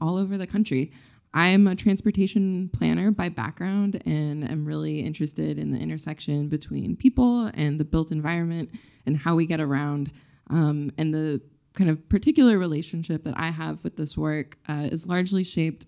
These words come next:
by my previous role, where I spent almost the last seven years at Lyft working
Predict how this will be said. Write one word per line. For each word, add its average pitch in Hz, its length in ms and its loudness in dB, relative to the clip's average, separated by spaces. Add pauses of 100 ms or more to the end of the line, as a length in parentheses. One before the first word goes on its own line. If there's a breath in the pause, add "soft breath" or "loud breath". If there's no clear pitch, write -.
by 156 340 0
my 151 160 -2
previous 247 540 4
role, 143 240 0
where 151 120 -2
I 151 100 -2
spent 151 420 -2 (100)
almost 151 340 0
the 160 80 -4
last 147 300 -8
seven 220 260 8
years 156 440 0 (340 soft breath)
at - 140 -2
Lyft - 480 4
working 160 520 0